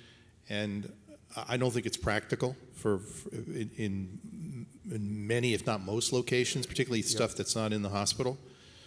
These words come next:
Speaker 1: So, um, I, I would rethink the whole, I would,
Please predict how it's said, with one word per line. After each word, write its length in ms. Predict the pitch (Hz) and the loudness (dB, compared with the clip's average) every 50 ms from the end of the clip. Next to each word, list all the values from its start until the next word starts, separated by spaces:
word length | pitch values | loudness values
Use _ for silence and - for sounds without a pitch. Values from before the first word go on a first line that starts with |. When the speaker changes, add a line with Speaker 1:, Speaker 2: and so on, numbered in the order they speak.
| - - - | -20 -14 -4
Speaker 1:
So, 420 | - - - 120 110 110 104 101 98 110 - - - - - - - | 2 4 6 6 6 6 6 4 0 -4 -10 -18 -20 -20 -14 -8 -6
um, 480 | 104 101 101 101 98 95 92 92 92 90 - - - - - - - - - - - _ - - - - - - - - - - | -4 -2 -2 0 -2 -2 -2 -4 -6 -8 -12 -20 -20 -20 -20 -20 -20 -20 -20 -20 -20 _ -20 -16 -14 -14 -14 -14 -16 -16 -14 -8
I, 180 | - 117 123 - - - | -4 -4 -4 -4 -6 -4
I 140 | - 117 120 | 0 2 2
would 240 | 113 113 117 98 104 | 4 4 4 4 4
rethink 420 | 110 110 107 - 120 110 104 - | 4 4 4 4 0 0 0 0
the 80 | - 101 | -4 -2
whole, 220 | - 107 101 - - | 0 0 0 2 4
I 60 | 117 | 2
would, 400 | 110 104 110 104 - - - - | 4 4 2 0 -2 -6 -14 -16